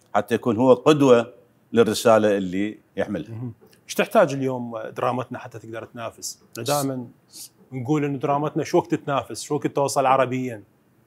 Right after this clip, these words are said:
Speaker 1: استمرارية أولًا،
Speaker 2: مهم.
Speaker 1: ومواضيع مو شخصية، يعني مواضيع عامة، مواضيع اجتماعية.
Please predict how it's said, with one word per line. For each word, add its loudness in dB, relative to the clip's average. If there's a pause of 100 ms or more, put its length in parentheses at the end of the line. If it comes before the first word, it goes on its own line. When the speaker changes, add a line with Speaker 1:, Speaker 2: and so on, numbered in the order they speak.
(220)
Speaker 1:
استمرارية 4 (200)
أولًا، 2
Speaker 2:
مهم. -6 (960)
Speaker 1:
ومواضيع 4
مو 4
شخصية، -4 (1160)
يعني -4
مواضيع 0
عامة، 2 (300)
مواضيع 0
اجتماعية. -2